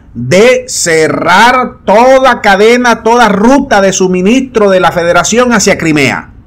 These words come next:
Ese es el, uno de los principales objetivos.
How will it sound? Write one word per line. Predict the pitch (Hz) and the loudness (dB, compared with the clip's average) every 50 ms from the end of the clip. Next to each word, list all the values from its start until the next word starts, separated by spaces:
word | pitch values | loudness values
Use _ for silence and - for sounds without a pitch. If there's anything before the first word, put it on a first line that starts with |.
| - - - - - - - - - - | -20 -20 -20 -20 -20 -20 -20 -20 -18 -10
Ese | - - - 247 | -6 -2 0 0
es | 247 240 - - - | 0 0 -2 -4 -2
el, | 202 233 226 226 226 | -2 -2 -2 -2 -2
uno | - 262 285 294 302 285 | 0 0 2 2 2 2
de | 254 220 | 2 2
los | 196 185 | 0 0
principales | - - 185 185 170 - 175 143 - 196 214 226 226 | 0 -2 -4 -2 -2 -4 -4 -2 -2 0 0 0 0
objetivos. | 214 196 156 170 - 196 190 175 143 127 | 0 0 -2 -4 -4 -2 -2 -2 -2 -4